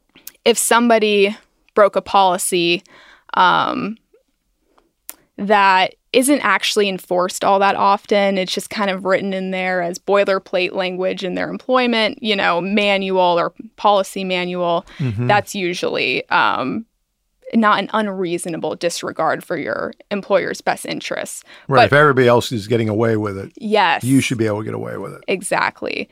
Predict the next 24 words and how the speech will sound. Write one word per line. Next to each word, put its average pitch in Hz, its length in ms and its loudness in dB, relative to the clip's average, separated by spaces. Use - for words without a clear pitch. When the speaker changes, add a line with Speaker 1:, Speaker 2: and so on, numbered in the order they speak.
Speaker 1:
Um, 185 380 2
but 269 240 4
if - 180 -4
you 202 140 -6
do 208 160 -4
something, 175 720 -2
I 175 120 -2
mean, 151 320 -6
this 180 200 -4
would 165 180 -4
be 165 140 -2
a 113 80 -4
black - 300 -4
and - 100 -12
white - 180 -4
situation. - 680 -6
For 180 180 -2
example, 185 400 -4
if 190 100 -4
you 208 140 -4
stole - 720 -2
from 190 160 -2
your 165 160 -2
employer. 151 540 -2